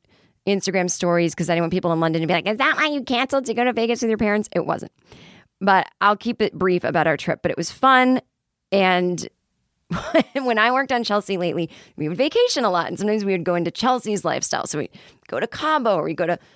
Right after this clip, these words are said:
Palm Springs or we'd go to Vegas. And there's this whole, I talked about this on episodes from twenty fourteen. There's this whole culture of, like, sitting by the pool, D Js, loud music, Black Eyed Peas, ooh, ooh, like, that kind of behavior, drinking.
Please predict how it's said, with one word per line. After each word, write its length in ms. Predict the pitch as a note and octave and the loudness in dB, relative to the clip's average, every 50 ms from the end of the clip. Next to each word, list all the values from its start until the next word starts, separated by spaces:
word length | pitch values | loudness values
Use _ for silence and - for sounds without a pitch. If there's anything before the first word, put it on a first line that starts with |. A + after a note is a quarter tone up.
| _ _ | _ _
Palm 260 | - - C4 C4+ C4 | -6 -2 0 0 0
Springs 380 | C4 - - D4+ D4+ D4 B3+ F3+ | -2 -2 0 0 2 2 2 0
or 60 | F#3 | 0
we'd 80 | F3 - | -2 0
go 80 | G3+ | 0
to 80 | F#3+ G3+ | -2 0
Vegas. 460 | F3 A3+ A#3+ A#3+ G#3 E3 B2 - - | 0 0 0 0 0 0 0 0 0
And 180 | - F3+ G3 F#3 | 0 -2 -2 0
there's 160 | F#3 F#3 F3 | -2 -2 -2
this 140 | F#3 E3+ - | -4 -4 -6
whole, 640 | G3+ - - A#3 A#3+ A#3+ A#3+ A#3+ B3 B3 B3 B3 - _ _ _ _ - _ _ | -6 -8 -4 -2 0 2 4 4 4 4 2 0 -4 _ _ _ _ -20 _ _
I 80 | - A3 | -4 -2
talked 240 | A3+ C4 C#4+ C#4 C4+ | 0 0 -2 0 2
about 180 | B3 B3 - | 0 0 0
this 140 | - G#3 - | 0 -2 0
on 120 | G#3+ F#3 F3+ | 0 0 0
episodes 440 | B2 - - F3+ - F#3+ E3+ - | 0 -2 -2 -2 -2 -4 -4 -2
from 100 | D#3+ F3 | -2 -4
twenty 260 | D#3+ - F3+ E3+ E3+ E3 | -2 -2 -2 -2 -2 -2
fourteen. 360 | - E3 D#3 - - E3+ D#3 | -2 -4 -6 -4 -2 -2 -2
There's 160 | D#3+ E3 D#3+ | -2 -2 -2
this 120 | F#3 F3+ | -2 -2
whole 200 | - G#3 A#3 A#3+ | 0 0 0 0
culture 580 | A#3 - - - A3 G3 G3 F#3+ - F#3 E3 D3+ | -2 -4 -4 -2 0 0 0 -2 -2 -2 0 0
of, 100 | A2+ C3 | 0 0
like, 200 | E3 D#3 D3+ - _ - - _ _ | -2 -4 -4 -6 _ -20 -20 _ _
sitting 400 | - - - F#3 G3 G#3 A#3 A#3+ | -6 -4 -2 0 0 2 2 2
by 140 | A#3+ B3+ C4+ | 2 2 2
the 100 | C4 C#4 | 0 -2
pool, 560 | - - - G3+ F#3+ F#3 F#3 F3+ F3 D3+ - - _ _ - - | -4 -4 -2 0 2 2 4 2 2 0 -2 -8 _ _ -14 -8
D 260 | - G3 G3+ G3 G3+ | -4 -2 -2 0 0
Js, 440 | F#3 D#3+ F#3 F3 F3 E3+ E3+ D#3+ - - | 0 0 0 2 2 2 0 -2 -4 -4
loud 320 | - E3 E3 E3+ F#3 F#3+ | 0 2 2 2 2 2
music, 520 | F3+ F#3 F3+ F3 E3+ D#3 E3+ E3 D#3 - - | 0 -2 -2 0 0 0 -2 -2 -2 -4 -2
Black 260 | - F3 E3+ E3+ - | 0 0 0 0 0
Eyed 180 | F#3 F3+ F3 | -2 -2 -2
Peas, 360 | - F#3 F3 E3+ E3+ E3 - - | -2 -4 -2 -2 -2 -4 -4 -2
ooh, 60 | - C5+ | 0 0
ooh, 640 | C5+ C5+ - D5+ D#5 D#5 D#5 D#5 D#5 D#5 D5+ - _ _ _ _ _ - _ | 0 0 2 2 4 4 6 6 4 2 0 -4 _ _ _ _ _ -16 _
like, 300 | - G3 G3 F#3 E3+ D#3 | 0 0 0 0 0 0
that 240 | E3 F#3 G3 G#3+ G#3+ | 2 4 4 4 2
kind 220 | - A3+ A#3 G#3+ | 0 0 0 0
of 200 | G#3+ G#3 F3 - | 0 0 -4 -4
behavior, 600 | - G3 G3 G3 F#3 F3 E3+ D#3+ E3 E3 E3 E3 | -2 0 0 2 2 0 0 0 0 0 0 -2
drinking. 760 | D3+ C3 - E3+ F#3 F#3 F#3 F#3 - G3 F#3 F3+ F3+ F3+ F3+ | -2 -4 -4 -2 -2 -2 -2 -2 -2 -2 0 0 0 -2 -4